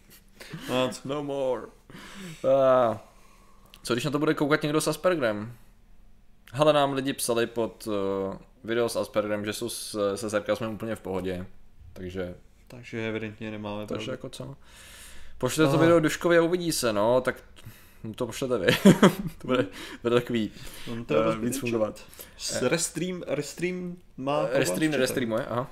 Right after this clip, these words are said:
Speaker 2: ok.
Speaker 1: Takže ne, ne, restreamuje, ale má problém s chatem,
Speaker 2: Ta krabička
Speaker 1: takže
Speaker 2: ve vašem videu je něco jako, eh, zmenšená bosenská pyramida, no,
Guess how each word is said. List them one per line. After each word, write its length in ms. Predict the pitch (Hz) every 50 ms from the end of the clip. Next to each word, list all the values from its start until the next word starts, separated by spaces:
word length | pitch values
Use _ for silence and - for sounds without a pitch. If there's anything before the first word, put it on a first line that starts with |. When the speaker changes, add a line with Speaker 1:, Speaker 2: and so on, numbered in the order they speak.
| - -
Speaker 2:
ok. 120 | 120 110 -
Speaker 1:
Takže 300 | 120 117 113 127 135 131
ne, 220 | 147 165 190 202 185
ne, 220 | 175 175 170 160
restreamuje, 540 | 160 160 - - 175 180 170 165 156 139 127
ale 220 | 123 127 131 127 127
má 140 | 131 131
problém 320 | 127 139 131 135 135 131 127
s 60 | -
chatem, 140 | - 127 117
Speaker 2:
Ta 120 | - 117
krabička 420 | 104 127 127 143 175 175 - - 196
Speaker 1:
takže 60 | 170
Speaker 2:
ve 60 | 170
vašem 260 | 160 160 - 190 170
videu 240 | 156 143 143 143 147
je 80 | 151 147
něco 260 | 143 143 - - 151
jako, 420 | 143 143 - 160 151 151 - - -
eh, 240 | 120 120 120 117
zmenšená 400 | 117 117 123 123 - 165 156 151
bosenská 420 | 147 135 - 147 147 - - 170 160
pyramida, 460 | - 151 - 139 143 143 151 156 135
no, 400 | 135 135 139 156 185 208 202 -